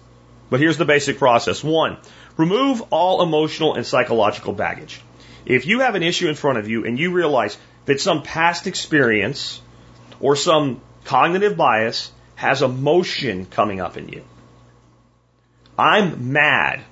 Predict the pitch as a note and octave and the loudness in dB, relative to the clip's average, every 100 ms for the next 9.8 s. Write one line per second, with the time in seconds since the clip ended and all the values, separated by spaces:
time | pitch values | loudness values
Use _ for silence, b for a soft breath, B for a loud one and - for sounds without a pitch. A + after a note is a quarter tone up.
0 | - - _ _ _ _ _ _ - A#2 | -20 -20 _ _ _ _ _ _ -2 2
1 | F#2+ E2 E2+ - - C3 D#3 - - D3+ | 2 0 -6 -8 -2 0 0 -4 -6 0
2 | D3+ C#3+ A#2 G2+ G#2 G2 F#2 F2 F2 - | 2 2 -2 -4 -4 -4 -8 -10 -12 -12
3 | - - A2 A#2+ B2 C3+ G#3+ D4 C3 G2+ | -14 -2 0 2 0 0 -2 0 -4 -6
4 | F#2+ F2+ E2 D#2 - - - D#3+ G3+ A3+ | -4 -6 -6 -14 -16 -16 -6 -2 0 0
5 | F#3 D#3 D#3+ G3+ G#3+ - G#2 F2 - B | -2 -2 0 0 0 -2 -2 -4 -10 B
6 | B - F#3 - C3 F3 G#3 G#3 G3 E3+ | B -2 -2 -2 0 0 0 -2 0 0
7 | D#3+ C3+ - - C3+ B2+ - A#2+ A2+ G#2+ | 0 0 -8 -6 -2 -2 -2 -2 0 0
8 | - - - - - - - B2+ A2 A#2+ | -4 -14 -20 -20 -20 -12 0 2 4 0
9 | - F#3 F3 - G2 - G2+ - | -2 0 0 0 -2 -4 -6 -6